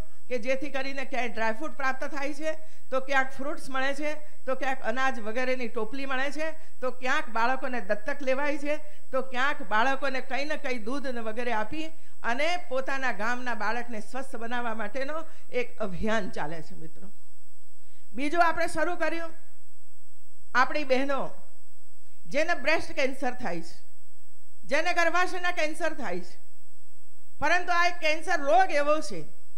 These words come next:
કે જે શરૂઆતની અંદર સમજી શકાતો નથી, ખબર પણ પડતી નથી કે આ કેન્સર મને શરૂ થયું છે.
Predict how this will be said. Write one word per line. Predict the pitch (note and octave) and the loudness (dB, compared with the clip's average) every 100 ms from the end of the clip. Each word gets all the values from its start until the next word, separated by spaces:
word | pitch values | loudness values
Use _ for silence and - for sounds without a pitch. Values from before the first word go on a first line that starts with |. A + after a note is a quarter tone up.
| - - - | 0 0 0
કે | C4+ | 0
જે | C4+ E4 | 0 0
શરૂઆતની | - D#4 E4+ E4+ E4+ D#4+ | 0 0 2 2 0 0
અંદર | C#4 D4 D4+ | 0 0 0
સમજી | C#4+ B3+ C#4+ C#4 | 0 0 0 0
શકાતો | C#4 C4 C4 | 0 0 0
નથી, | G#3 G3+ - D#3+ - - - - - - | 0 0 0 0 0 0 0 0 0 0
ખબર | C#4 D#4 F#4+ | 2 2 2
પણ | F#4+ F#4 | 2 0
પડતી | F4 F#4 F#4 | 0 0 0
નથી | E4+ D#4 F4 F4 | 0 0 0 -2
કે | E4 D#4+ D#4+ E4 - - - - - | 0 0 0 0 0 0 0 0 0
આ | C4+ D4 | 0 0
કેન્સર | - C4+ C4+ C#4 D#4+ D#4 | 0 0 0 0 0 0
મને | B3+ C#4 D4+ | 0 0 0
શરૂ | C#4+ C4 C4+ | 0 0 0
થયું | A#3 G#3 G#3 | 0 0 0
છે. | - | 0